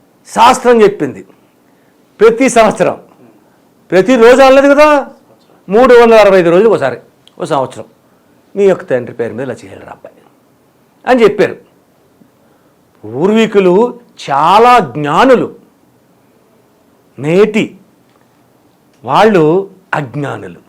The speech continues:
జ్ఞానానికి అజ్ఞానానికి చాలా తేడా ఉంది. ఆ జ్ఞాన సంపదతోటి మనకు చెప్పారు కాబట్టి, అమ్మో పెద్దలు చెప్పారు, పెద్దల మాట సద్దన్నం మూట అన్నారు కాబట్టి మనం చెయ్యాలి,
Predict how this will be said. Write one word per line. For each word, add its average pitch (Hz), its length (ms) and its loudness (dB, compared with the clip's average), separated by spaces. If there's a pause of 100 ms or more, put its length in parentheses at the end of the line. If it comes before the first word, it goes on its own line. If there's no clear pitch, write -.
(600)
జ్ఞానానికి 226 600 0
అజ్ఞానానికి 247 640 0
చాలా 202 180 4
తేడా 226 320 2
ఉంది. 113 200 -10 (300)
ఆ 156 140 0
జ్ఞాన 156 440 -2
సంపదతోటి 240 840 0 (200)
మనకు 170 260 -4
చెప్పారు 170 320 0
కాబట్టి, 185 340 2 (200)
అమ్మో 202 220 -2
పెద్దలు 196 440 0
చెప్పారు, 185 320 0 (240)
పెద్దల 185 280 2 (100)
మాట 190 140 2 (400)
సద్దన్నం 185 520 0
మూట 160 220 0 (420)
అన్నారు 160 280 -2 (200)
కాబట్టి 196 380 2
మనం 180 140 0 (260)
చెయ్యాలి, 143 360 2